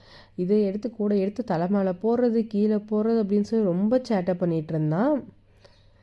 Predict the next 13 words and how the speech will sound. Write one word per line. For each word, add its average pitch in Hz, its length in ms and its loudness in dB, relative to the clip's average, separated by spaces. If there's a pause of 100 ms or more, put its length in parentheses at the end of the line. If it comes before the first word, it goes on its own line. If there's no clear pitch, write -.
(260)
பாப்பாவும், 220 460 2
"அம்மா, 208 260 2
அது 196 200 2
என்ன, 214 260 4
இது 208 240 4
என்னன்னு?" 208 160 4
சொல்லி 196 240 0
கேட்டிருந்தேன். 170 480 -2
நான் 160 180 0
இந்த 190 200 2
ட்ரெஸ் 185 280 2
போட்டிருக்கேன்னு 208 540 0
சொல்லி, 240 140 0